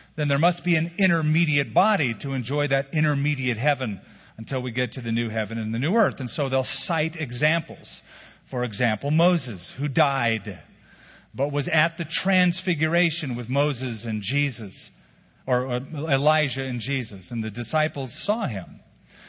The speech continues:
Well, Moses was dead, but he had some physical form, so he could talk, and they knew it was Moses.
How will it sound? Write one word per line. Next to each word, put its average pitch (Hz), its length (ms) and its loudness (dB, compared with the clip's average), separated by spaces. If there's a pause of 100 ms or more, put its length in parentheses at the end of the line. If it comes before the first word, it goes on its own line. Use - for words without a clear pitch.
(140)
Well, 135 80 -6
Moses 180 480 2
was 123 180 -4
dead, 156 360 4
but 135 80 -4
he 135 80 -2
had 135 160 0
some 202 600 4
physical 190 600 0
form, 180 720 2 (320)
so 165 440 2 (120)
he 196 120 2
could 165 200 -2
talk, 156 480 0
and 135 100 -2
they 127 60 0
knew 127 240 -2
it 123 60 -8
was 127 180 -6
Moses. 160 420 -6